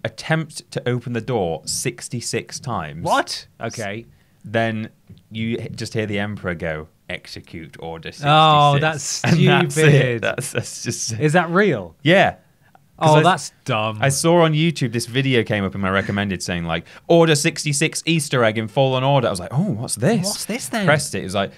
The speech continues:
Speaker 1: "Yeah, so what you do is you press this door sixty-six times." And he was like,
Speaker 2: Oh.
Speaker 1: "I'm gonna speed it up so you guys don't have to watch." Even sped up, it seemed to take forever, 'cause it's quite a slow animation. He sort of goes,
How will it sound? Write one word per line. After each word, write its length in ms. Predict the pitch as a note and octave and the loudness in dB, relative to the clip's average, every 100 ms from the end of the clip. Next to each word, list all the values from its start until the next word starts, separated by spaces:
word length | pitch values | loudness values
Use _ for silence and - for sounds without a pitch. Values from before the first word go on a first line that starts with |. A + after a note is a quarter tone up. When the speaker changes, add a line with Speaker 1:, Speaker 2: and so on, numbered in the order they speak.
| - | -2
Speaker 1:
"Yeah, 100 | C3+ | 0
so 140 | A#2+ | 2
what 80 | C#3 | 0
you 60 | E3 | 0
do 100 | D3 | 0
is 80 | A#2+ | 0
you 80 | |
press 200 | B2+ D#3 | 0 0
this 140 | D#3 C#3+ | 0 -2
door 240 | D3+ A2 | 0 0
sixty-six 680 | - - - - A#2+ B2 - | 0 -2 -4 -6 -6 -6 -6
times." 380 | - G#2+ F2 C#3+ | -4 -2 -2 -2
And 20 | |
he 60 | G2 | -4
was 80 | F#2 | -2
like, 100 | F#2 | -2
Speaker 2:
Oh. 20 | |
Speaker 1:
"I'm 40 | |
gonna 160 | B2 E3+ | 0 0
speed 260 | - D3 C#3 | 2 2 2
it 60 | |
up 140 | C3+ - | 0 0
so 100 | G#2+ | -4
you 100 | G#2+ | -2
guys 200 | G#2+ G2 | -2 -2
don't 100 | G#2+ | -4
have 140 | - | -4
to 80 | G#2 | -4
watch." 360 | G#2 D#2+ - - - | -2 -2 -4 -18 -4
Even 220 | E3+ D3 | 0 0
sped 320 | - - A2 | 0 2 4
up, 160 | C3+ B2+ | 4 0
it 80 | - | -4
seemed 180 | G2 | -4
to 80 | F3 | -6
take 180 | - E2 | -8 -8
forever, 440 | - F2 F#2 C#2+ | -4 0 0 -2
'cause 80 | - - | -6 -4
it's 80 | - | 0
quite 160 | D3 | 0
a 20 | A#2 | 0
slow 320 | - C3 A2 | -2 2 2
animation. 440 | G#2 G2+ G#2+ - | 2 -2 -4 -6
He 40 | F2 | -10
sort 140 | - | -10
of 80 | F#2 | -8
goes, 240 | F2 F2 | -6 -6